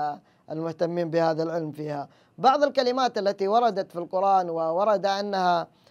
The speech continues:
آه، معربة أو دخيلة، الحقيقة أنها عربية في أصلها، خاصة إذا قيل لك أن هذه من السريانية أو من الحبشية، لأن هذه اللغات أصلًا لغات شقيقة للغة العربية.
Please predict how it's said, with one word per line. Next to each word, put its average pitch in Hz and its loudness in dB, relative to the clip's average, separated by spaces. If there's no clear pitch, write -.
آه، 160 0
معربة 180 0
أو 180 2
دخيلة، 240 0
الحقيقة 233 -2
أنها 262 2
عربية 240 2
في 175 -2
أصلها، 147 -6
خاصة 269 0
إذا 214 0
قيل 240 -2
لك 233 2
أن 208 -2
هذه 214 -2
من 190 -6
السريانية 190 -4
أو 190 2
من 202 -2
الحبشية، 202 0
لأن 233 2
هذه 254 4
اللغات 240 4
أصلًا 226 -4
لغات 220 0
شقيقة 220 -4
للغة 190 0
العربية. 170 -2